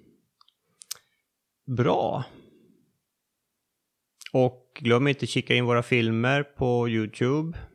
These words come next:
Eh, vi finns ju också på, eh, Facebook och Instagram. Jag har även en blogg på A T L punkt nu som heter Det gröna guldet, där jag skriver lite grann om vårt skogsbruk.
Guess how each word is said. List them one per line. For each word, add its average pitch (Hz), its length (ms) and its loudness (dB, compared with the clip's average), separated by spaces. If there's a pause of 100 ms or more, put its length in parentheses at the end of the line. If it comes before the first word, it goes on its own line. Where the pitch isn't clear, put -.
Eh, 107 240 0
vi 107 160 -4
finns 113 300 -4
ju 113 40 -2
också 110 380 -2
på, 110 600 -2 (440)
eh, 107 160 0
Facebook 117 420 -6
och 104 280 -2
Instagram. 110 640 -2 (480)
Jag 107 160 0
har 107 120 2
även 104 260 0
en 104 160 -2
blogg 113 440 0
på 104 380 -4
A 107 40 -2 (140)
T 104 140 2
L 113 460 0
punkt 104 280 -2
nu 117 340 0
som 104 180 -6
heter 104 220 -2
Det 104 100 -2
gröna 101 320 0
guldet, 117 600 2
där 107 80 -4
jag 101 120 -2
skriver 101 300 -4
lite 104 200 -6
grann 101 180 -6
om 104 200 -8
vårt - 320 -12
skogsbruk. - 800 -12